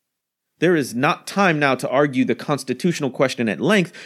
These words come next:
nor have I the ability to discuss it as it ought to be discussed. The subject has been handled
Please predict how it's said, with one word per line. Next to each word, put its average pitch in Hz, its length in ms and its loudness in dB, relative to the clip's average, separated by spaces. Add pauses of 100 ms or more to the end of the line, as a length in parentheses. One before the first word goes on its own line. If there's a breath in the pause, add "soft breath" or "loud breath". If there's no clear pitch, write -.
nor 196 220 4
have 165 200 2
I 143 140 6
the 127 120 4
ability 202 500 2
to 143 100 -2
discuss 135 460 0
it 156 100 2
as 127 180 2
it 131 120 -4
ought 143 180 2
to 147 80 -2
be 123 140 -2
discussed. 113 480 0 (180 loud breath)
The 120 100 -2
subject 170 440 0
has 156 180 2
been 127 140 -2
handled 160 400 2